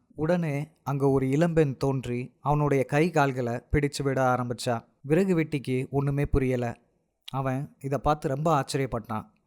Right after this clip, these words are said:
"நினைச்சதெல்லாம் நடக்குது, இவ்வளவு சுகங்கள் இருந்தும் வயிற்றுக்கு உணவு இல்லாம பட்டினியா இருக்கமே, இப்போ அறுசுவை உணவு இருந்தா எவ்வளவு நல்லா இருக்கும்" அப்படின்னு நினைச்சான். மறுகணமே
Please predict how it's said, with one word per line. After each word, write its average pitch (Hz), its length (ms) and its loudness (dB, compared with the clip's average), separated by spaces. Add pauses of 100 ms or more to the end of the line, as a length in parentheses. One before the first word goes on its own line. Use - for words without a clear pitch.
"நினைச்சதெல்லாம் 156 540 0
நடக்குது, 135 600 -4 (280)
இவ்வளவு 156 380 0
சுகங்கள் 175 440 2
இருந்தும் 131 540 -2 (280)
வயிற்றுக்கு 175 520 -2
உணவு 151 260 2
இல்லாம 135 320 2
பட்டினியா 151 540 -2
இருக்கமே, 127 520 -2 (280)
இப்போ 160 600 2
அறுசுவை 180 460 0
உணவு 156 300 2
இருந்தா 131 480 0
எவ்வளவு 151 360 2
நல்லா 147 320 2
இருக்கும்" 127 440 -4
அப்படின்னு 131 460 -2
நினைச்சான். 117 280 -6 (420)
மறுகணமே 160 720 0